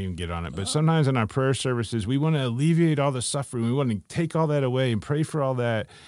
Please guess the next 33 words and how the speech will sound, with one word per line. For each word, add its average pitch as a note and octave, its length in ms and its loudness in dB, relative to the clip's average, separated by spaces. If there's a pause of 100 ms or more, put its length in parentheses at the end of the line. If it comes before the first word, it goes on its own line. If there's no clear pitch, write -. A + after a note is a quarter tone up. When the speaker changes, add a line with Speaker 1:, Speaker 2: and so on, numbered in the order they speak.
(160)
Speaker 1:
And B2 160 4
we B2 120 8
miss D3+ 260 6
the B2 140 0
point D3 360 2
of, A2 220 2 (1000)
"May A#2 200 0
this D3 200 2
suffering A#2+ 580 2
drive A2 500 0
me G2+ 180 2
to F2 80 -4
just G#2 340 -6
give A#2+ 240 2
up A2+ 120 2
my G#2 260 0
will. F#2 540 -2
May A2 160 -2
I B2+ 140 -2
just B2+ 260 -2
learn A#2+ 280 0
to A#2 80 0
submit G2 520 -2
to G#2 100 -6
God, F2+ 540 -4
you F2 140 -6
know, F2+ 260 -4
and, F2+ 120 -4
and F#2+ 220 -4
use B2+ 340 2
these A2+ 220 0
sufferings A2+ 680 0
to E2+ 260 -4